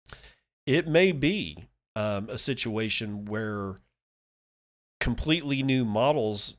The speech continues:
you have. Okay, let's say it this way. You've got a mining operation and you have a profit model on that mining operation, and then you operate that way for four years and a halving occurs.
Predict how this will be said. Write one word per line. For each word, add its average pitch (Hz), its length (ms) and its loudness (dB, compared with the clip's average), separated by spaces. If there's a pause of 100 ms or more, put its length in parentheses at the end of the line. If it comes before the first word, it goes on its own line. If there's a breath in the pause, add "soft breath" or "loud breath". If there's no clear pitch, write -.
you 110 200 -4
have. 113 300 0
Okay, 107 240 0
let's 117 180 -4
say 107 200 0
it 92 100 -8
this 98 160 -8
way. 90 220 -2 (520)
You've 117 160 -2
got 127 180 4
a 113 40 0
mining 117 640 2 (180)
operation 98 880 -2 (260)
and 95 300 0
you 104 140 -4
have 101 200 -2
a - 40 -16
profit 101 420 -2
model 90 400 -4
on 98 160 -4
that 90 160 -4
mining 95 320 -2
operation, 90 680 -4
and 92 180 -6
then 98 440 -2
you 95 320 -4
operate 95 460 -2
that 90 140 -2
way 92 140 -4
for 95 140 -10
four 95 240 -8
years 92 320 -6
and 85 100 -6
a 85 40 -6
halving 90 420 -4
occurs. 80 640 -8